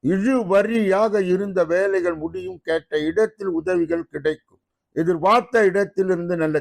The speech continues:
செய்தி வரும். வியாபாரத்தில் இழந்ததை மீட்பீர்கள். உத்தியோகத்தில் மேல் அதிகாரியுடைய மதிப்பு உண்டாகும். மகிழ்ச்சி ஏற்படுகின்ற நாள்.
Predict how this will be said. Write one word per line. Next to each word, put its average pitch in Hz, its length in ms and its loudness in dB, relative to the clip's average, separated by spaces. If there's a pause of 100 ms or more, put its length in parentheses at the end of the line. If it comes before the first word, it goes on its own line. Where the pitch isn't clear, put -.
செய்தி 202 420 0
வரும். 175 320 0
வியாபாரத்தில் 175 840 0
இழந்ததை 170 540 0
மீட்பீர்கள். 143 600 -8 (500)
உத்தியோகத்தில் 208 840 2
மேல் 190 280 0
அதிகாரியுடைய 185 600 2
மதிப்பு 165 400 -4
உண்டாகும். 160 480 -2
மகிழ்ச்சி 175 440 -6 (100)
ஏற்படுகின்ற 151 680 -2
நாள். - 240 -16